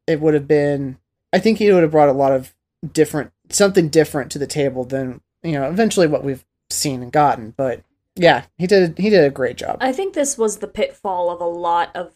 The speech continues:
Speaker 2: these earlier Marvel films. They had a tendency to toast their villains and just say, "No, they're dead."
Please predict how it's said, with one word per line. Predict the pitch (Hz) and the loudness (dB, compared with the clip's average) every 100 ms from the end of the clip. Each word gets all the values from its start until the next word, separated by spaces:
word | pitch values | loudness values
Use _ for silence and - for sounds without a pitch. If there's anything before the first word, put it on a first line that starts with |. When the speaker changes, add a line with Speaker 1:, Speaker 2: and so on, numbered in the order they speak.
| - | -16
Speaker 2:
these | 185 170 165 165 - - | -14 -12 -12 -12 -14 -10
earlier | 180 180 175 175 165 160 151 156 _ | -8 -6 -6 -6 -6 -8 -10 -16 _
Marvel | 190 185 175 170 | -8 -8 -6 -10
films. | - 170 175 202 233 - _ _ _ - | -10 -10 -10 -8 -10 -10 _ _ _ -4
They | 226 226 226 | 0 2 0
had | 196 220 226 | 0 -2 -2
a | |
tendency | 233 220 214 226 233 233 240 240 233 | -4 -6 -4 -2 -2 -6 -6 -6 -6
to | 233 220 202 | -8 -10 -10
toast | - 190 185 - 175 | -6 -4 -4 -8 -6
their | 185 | -6
villains | 170 170 170 170 214 214 - - | -4 -4 -4 -6 -8 -10 -10 -8
and | 220 208 | -6 -6
just | 190 175 | -6 -6
say, | 226 214 | -4 0
"No, | 254 262 | 4 4
they're | 277 | 4
dead." | 262 220 202 | 2 2 0